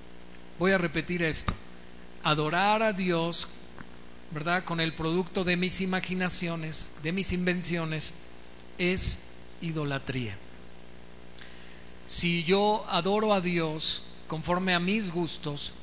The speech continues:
si Dios deja de ser el centro de la adoración y yo me convierto en el centro de la adoración,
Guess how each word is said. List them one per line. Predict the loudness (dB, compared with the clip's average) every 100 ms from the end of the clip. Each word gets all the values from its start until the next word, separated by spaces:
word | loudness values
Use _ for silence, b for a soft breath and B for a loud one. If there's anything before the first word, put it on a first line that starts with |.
| -2
si | 6 6 6 2 0 2
Dios | 4 4 6
deja | 6 6
de | 6
ser | 8 8
el | 6 4
centro | 4 4 4 2 4
de | 4
la | 4
adoración | 4 4 6 6 4 2 0 -6 B B -6
y | -2
yo | 2 4
me | 2
convierto | 2 0 4 6 6 4 2 2
en |
el | 2 4
centro | 4 4 0 0
de | 0
la | 0
adoración, | 0 2 2 2 2 0 0